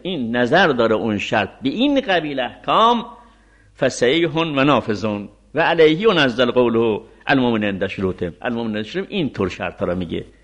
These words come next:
مثلاً من اختیار سکنا که مثلاً شرط می‌کنه زن با مرد که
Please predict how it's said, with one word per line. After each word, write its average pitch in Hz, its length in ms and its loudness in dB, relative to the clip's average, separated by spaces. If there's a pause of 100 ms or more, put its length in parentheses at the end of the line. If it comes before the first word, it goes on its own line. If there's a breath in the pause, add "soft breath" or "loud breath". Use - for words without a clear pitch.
(100)
مثلاً 135 180 -6
من 113 60 -4
اختیار 117 480 -2
سکنا - 680 -4 (500 loud breath)
که 107 60 -8
مثلاً 120 260 -6
شرط 127 360 -4
می‌کنه 98 320 -8
زن 98 300 -4
با 95 120 -4
مرد 127 300 -2
که 180 260 -4